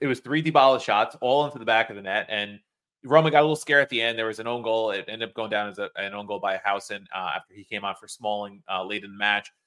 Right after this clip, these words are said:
Three two. Roma ends up winning three two. Um, you know, Pat-, uh, Patrick Kendrick, the announcer, made a great point. I,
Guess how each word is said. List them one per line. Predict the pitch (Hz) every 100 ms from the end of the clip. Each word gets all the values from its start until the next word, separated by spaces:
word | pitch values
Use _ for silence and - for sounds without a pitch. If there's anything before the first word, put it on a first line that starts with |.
| _ _ -
Three | 135
two. | 127 131 120
Roma | 113 123 123
ends | 113
up | 104
winning | 117 117
three | - 117 113
two. | 123 120 - _ _ _ -
Um, | 117 113 113 113 _ _ _
you | 127
know, | 120
Pat-, | 113 131 127 -
uh, | 120
Patrick | 123 120 117
Kendrick, | 127 120 117 107
the | 107
announcer, | 110 113 113
made | 107 104
a |
great | 113 110 -
point. | 110 104
I, | 104